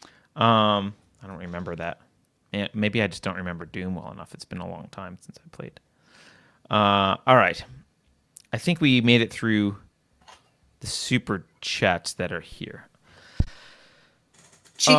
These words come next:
Speaker 1: Um,
Speaker 2: Mare says, this is not a super chat, but she says, "I'm being a little selfish because I want to have a baby."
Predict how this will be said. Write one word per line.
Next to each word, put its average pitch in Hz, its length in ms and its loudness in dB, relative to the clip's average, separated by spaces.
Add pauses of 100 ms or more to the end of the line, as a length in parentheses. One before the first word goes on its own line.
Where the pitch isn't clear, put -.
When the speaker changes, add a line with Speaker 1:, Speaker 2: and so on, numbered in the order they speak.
Speaker 1:
Um, 226 60 8
Speaker 2:
Mare 214 280 8
says, 180 300 4
this 202 180 0
is 202 100 -2
not 185 120 4
a 170 60 0
super 170 220 -2
chat, 165 220 0
but 165 120 -2
she - 120 -6
says, 160 380 0 (100)
"I'm 196 220 6
being 180 240 2
a 160 60 4
little 175 240 10
selfish 156 420 4
because 160 300 -2
I 165 120 8
want 156 220 4
to 151 60 0
have 151 180 -2
a 147 60 -4
baby." 151 560 -2